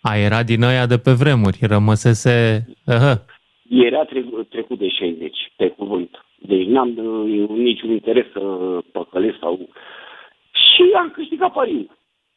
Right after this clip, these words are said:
Speaker 2: Berea mi-a fost
Speaker 1: Mhm.
Speaker 2: dată, recunosc, deși
Speaker 1: Și
Speaker 2: eram
Speaker 1: te-ai mai
Speaker 2: soldat.
Speaker 1: întors la general să, să recuperezi... Pe ce a spus pariu?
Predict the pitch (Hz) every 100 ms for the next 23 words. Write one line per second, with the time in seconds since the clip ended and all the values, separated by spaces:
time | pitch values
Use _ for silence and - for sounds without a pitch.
0 | _ _ _ _ _ _ _ _ _ _
1 | _ _ _ _ _ _ _ _ _ _
2 | 113 151 190 151 143 131 117 135 131 135
3 | 143 117 - - 90 - - - _ -
4 | 107 - 139 147 123 143 143 143 131 139
5 | 143 147 147 135 135 131 131 135 - 135
6 | 123 123 - 139 131 123 127 127 127 127
7 | 113 - 131 151 143 135 110 110 104 90